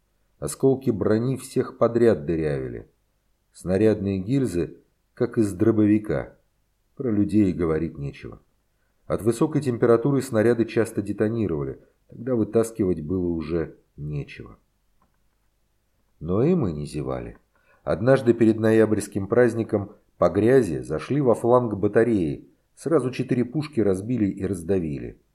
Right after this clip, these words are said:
Две — мой танк. Потом на пехотные позиции двинули,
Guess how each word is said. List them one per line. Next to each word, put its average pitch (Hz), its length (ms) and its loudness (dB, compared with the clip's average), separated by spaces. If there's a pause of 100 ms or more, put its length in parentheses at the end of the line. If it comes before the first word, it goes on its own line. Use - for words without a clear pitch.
Две — 87 600 -2
мой - 220 -6
танк. - 540 -18 (880)
Потом 214 300 2
на 202 80 4
пехотные 170 520 0
позиции 165 600 0
двинули, 76 560 -6